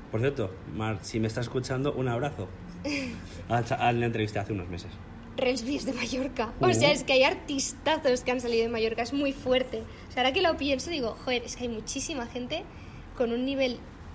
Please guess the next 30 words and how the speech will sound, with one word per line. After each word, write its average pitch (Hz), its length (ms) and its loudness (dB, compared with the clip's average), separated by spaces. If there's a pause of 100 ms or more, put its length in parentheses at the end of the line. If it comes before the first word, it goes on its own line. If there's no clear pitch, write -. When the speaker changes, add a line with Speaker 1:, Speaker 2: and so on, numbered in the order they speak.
(280)
Speaker 2:
muy 254 360 2
guay 226 240 0
que 240 120 -4
es 220 40 -2
de 247 80 0
Mallorca". 220 460 -4 (800)
Speaker 1:
¿Y 120 100 0
de 107 80 2
los 98 180 -2
más 107 180 -2
mayores, 139 420 0
de 117 80 -2
la 95 60 -4
gente 107 320 -4
más, 101 680 -6 (260)
de 101 80 -6
las 101 100 -6
antiguas 101 240 -4
generaciones? 104 580 -6 (380)
Speaker 2:
Más 285 220 -2
mayores, 277 360 -2
mira, 254 280 -2
hay, 294 540 0
este, 247 760 -2 (160)
un 262 80 -4
amigo 285 300 -2
de 294 80 -2
mi 262 140 -2
madre, 269 420 -2 (1400)
eh, 233 500 2